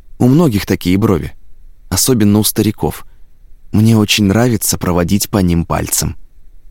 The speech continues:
Вот так. А чуть позже Мирка сказал кое-что ещё. Мы тогда увидели ферму на горизонте. Она становилась тем больше, чем ближе мы подходили.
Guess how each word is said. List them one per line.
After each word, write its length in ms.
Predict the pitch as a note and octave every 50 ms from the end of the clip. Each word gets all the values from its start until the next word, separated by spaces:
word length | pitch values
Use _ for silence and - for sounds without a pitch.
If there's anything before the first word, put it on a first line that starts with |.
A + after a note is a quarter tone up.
| - - -
Вот 220 | - G2+ A2+ A2 - - -
так. 300 | - F2 - - - - - - - - - - - - - - - - - - - - - - - - - - - - - - - - - - - - - - - - - - - - - - - -
А 100 | - C3
чуть 220 | - - D#3+ C#3+
позже 340 | - - F3 F#3 D3+ C#3 C#3+
Мирка 340 | C3 C3 D3 D3+ - - C3+
сказал 440 | - - - B2 A2+ - C#3+ C#3+ C3+
кое-что 460 | - C3+ C3 C3 B2+ - - - C3+
ещё. 460 | C3 C3+ - - - - D2 D2+ D#2 - - - - - - - - - - - - -
Мы 140 | - A2+ B2+
тогда 340 | - A#2 G#2 G#2+ G#2+ B2 A#2+
увидели 360 | A#2+ A2+ A#2+ B2 A2+ A2+ A2
ферму 320 | A#2+ - D#3+ C3+ G#2 F#2 F2+
на 120 | E2 E2+
горизонте. 640 | D#2+ G2 G2 A2 G#2+ G2+ F#2+ E2 D#2 - - - - - - - - - - - - - - - - - - -
Она 220 | F2 F#2 G2 A2+
становилась 640 | A2 - - G#2+ G2+ F#2+ F#2 G#2 A#2 A#2 G#2+ G2+ -
тем 220 | - - A2 G#2+ F#2+
больше, 360 | A2 C3 C3+ A#2+ - - -
чем 260 | - - A2 G2 G2
ближе 300 | G2 G#2 A2 A2 G2+ A2
мы 100 | G#2+ G#2+
подходили. 640 | - A2 - - - A#2+ A#2+ G#2 F#2 D2 B1+ -